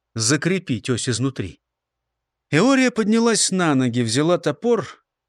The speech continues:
и отправилась вниз по осыпи туда, где валялась опрокинутая и развалившаяся душегубка. Бурун,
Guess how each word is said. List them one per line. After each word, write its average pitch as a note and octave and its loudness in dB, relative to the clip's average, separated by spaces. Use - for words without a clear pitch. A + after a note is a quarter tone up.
и B2 0
отправилась G#3+ 0
вниз F3+ 0
по D3+ -2
осыпи F3+ 0
туда, D3 -2
где C#3 -2
валялась C#3+ 0
опрокинутая C3 -2
и C3+ -2
развалившаяся C#3 0
душегубка. B2 -6
Бурун, C#3+ 0